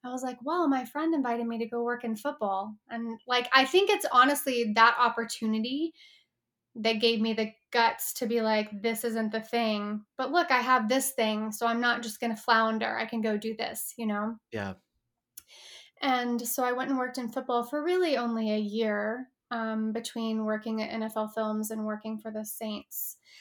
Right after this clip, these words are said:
Speaker 1: And, um, and then I was, like, sitting in a cubicle next to a guy when I, like, wasn't in the stadium, and his sister lived in Los Angeles and worked in film, and I was like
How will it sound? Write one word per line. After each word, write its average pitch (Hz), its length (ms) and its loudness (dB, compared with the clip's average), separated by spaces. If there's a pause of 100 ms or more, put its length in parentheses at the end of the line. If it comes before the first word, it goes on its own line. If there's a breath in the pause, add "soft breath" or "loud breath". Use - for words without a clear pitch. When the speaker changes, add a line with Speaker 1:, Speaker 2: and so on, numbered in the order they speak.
(320 loud breath)
Speaker 1:
And, 240 380 0
um, 220 560 -2 (560)
and 247 100 -4
then 247 140 -2
I 240 80 2
was, 233 160 2
like, 240 120 0
sitting 247 360 -4
in 226 80 0
a 220 40 -2
cubicle 226 760 -4
next 226 320 -4
to 233 100 -4
a 226 40 -2
guy 214 420 -2
when 220 160 -6
I, 214 80 -4
like, 214 240 -6
wasn't 214 280 -6
in 220 60 -6
the 214 80 -4
stadium, 220 720 -6
and 226 120 -6
his 226 300 -4
sister 220 680 -6
lived 214 240 -6
in 214 100 -4
Los 208 220 -6
Angeles 214 500 -6
and 226 120 -8
worked 214 180 -8
in 214 160 -6
film, 214 300 -6
and 214 100 -8
I 214 80 -8
was 220 160 -10
like 214 220 -10